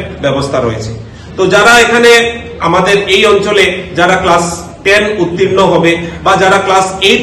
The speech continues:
থেকে নাইনে উঠছে, সেই বাচ্চাদের গার্ডিয়ানসদের কাছে আমি এই রিকোয়েস্ট করছি যে আপনারা এই সুযোগটা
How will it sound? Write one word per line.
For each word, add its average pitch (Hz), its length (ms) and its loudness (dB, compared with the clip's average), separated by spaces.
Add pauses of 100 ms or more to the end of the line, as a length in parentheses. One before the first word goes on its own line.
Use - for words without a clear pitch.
থেকে 208 540 -2
নাইনে 180 360 2
উঠছে, 175 300 2 (360)
সেই 214 220 2
বাচ্চাদের 208 500 2 (340)
গার্ডিয়ানসদের 202 880 0
কাছে 190 300 0
আমি 180 240 4
এই 190 600 0 (240)
রিকোয়েস্ট 185 500 2
করছি 156 420 0 (300)
যে 190 220 2
আপনারা - 600 2
এই 190 160 2
সুযোগটা 190 720 2